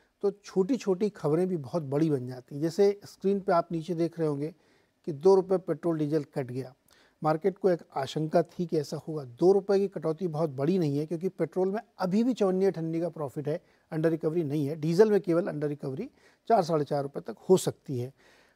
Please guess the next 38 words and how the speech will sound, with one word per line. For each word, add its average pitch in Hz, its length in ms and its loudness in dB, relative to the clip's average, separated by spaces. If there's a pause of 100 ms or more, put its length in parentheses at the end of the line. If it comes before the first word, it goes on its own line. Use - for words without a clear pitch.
(160)
क्रूड 240 240 6
पचासी 202 400 4
डॉलर 180 200 6
पहुंचा, 165 260 -2
तो 185 180 -10
अब 190 120 0
ये 247 140 2
इतना 220 340 2
बड़ा 254 200 8
बहाना 220 340 2
बन 208 160 0
गया 220 180 4
कि 226 220 -4
नौ 175 200 -2
नौ, 220 140 -4
दस 170 160 -8
दस 214 180 -10
परसेंट 185 480 -6
<laughs> - 0 -
स्टॉक 170 320 -4
गिर 139 180 -8
गए। 139 240 -8 (440)
तो 185 80 8
ये 208 180 4
कहते 220 180 4
हैं 269 80 -2
ना, 285 60 0
जब 269 100 2
मूड 190 320 4
ख़राब 220 280 8
होता 214 180 6
है 220 60 4
ना, 233 80 2
तो 226 100 -4
फिर 208 140 2
छोटी 185 380 -2
खबर 208 240 4
बहुत 185 400 0